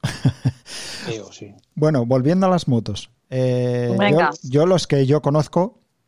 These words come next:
Speaker 1: porque, porque han estado con nosotros. Eh, tenemos ahí a Yayo, a Eladio Carbonell,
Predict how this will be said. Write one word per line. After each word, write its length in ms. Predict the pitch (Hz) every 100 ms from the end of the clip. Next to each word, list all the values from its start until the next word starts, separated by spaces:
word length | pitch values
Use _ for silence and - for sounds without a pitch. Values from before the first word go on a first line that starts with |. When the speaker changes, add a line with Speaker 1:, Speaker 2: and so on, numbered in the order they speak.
| _ _ _ _ - 131
Speaker 1:
porque, 640 | 127 117 127 120 120 117 113
porque 180 | 120
han 80 | 131
estado 220 | 143 170
con 120 | - 139
nosotros. 580 | 120 135 - 101 - _
Eh, 420 | 123 113 113 110 107
tenemos 320 | 113 131 135
ahí 160 | 139 131
a 320 | 127 123 123
Yayo, 440 | 143 170 190 180
a 80 | 127
Eladio 260 | 127 135 127
Carbonell, 500 | 123 117 147 214